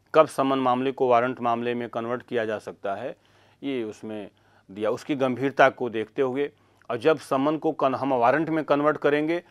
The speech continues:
तो निश्चित रूप से यह सारी प्रक्रिया जो अभी हमने इसके पहले बताई है, उस प्रक्रिया का कोई मतलब नहीं है इसमें, क्योंकि अब इस केस में वारंट प्रोसीजर, वारंट ट्रायल के प्रोसीजर को अडॉप्ट किए जाएंगे। और जब वारंट प्रोसीजर अडॉप्ट किए जाएंगे तो पुनः जो है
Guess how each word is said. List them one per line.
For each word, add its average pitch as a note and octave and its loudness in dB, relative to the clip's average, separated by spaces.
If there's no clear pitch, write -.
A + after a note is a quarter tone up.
तो A#2+ -6
निश्चित C3 -4
रूप C#3 -2
से - -4
यह C#3 2
सारी C#3 4
प्रक्रिया C#3 0
जो C3 0
अभी B2+ -2
हमने C3 -2
इसके B2+ -6
पहले B2 0
बताई A2 0
है, C#3 -6
उस A#2+ -10
प्रक्रिया B2 -2
का B2 0
कोई B2 -6
मतलब A#2 -2
नहीं A2 -8
है C3 -8
इसमें, B2+ -10
क्योंकि A#2+ -6
अब C3+ 2
इस C3 -6
केस A#2 -6
में C#3 -8
वारंट C3 4
प्रोसीजर, A#2+ -6
वारंट A#2+ -2
ट्रायल A#2+ 0
के A#2 -10
प्रोसीजर G#2+ -10
को G#2 -10
अडॉप्ट F2+ -8
किए F2 -12
जाएंगे। D2 -14
और B2+ 0
जब B2+ 2
वारंट C3 6
प्रोसीजर D3 -2
अडॉप्ट C3+ 4
किए C#3+ 0
जाएंगे C#3 0
तो C3+ 2
पुनः D#3 2
जो C3+ 0
है C3 2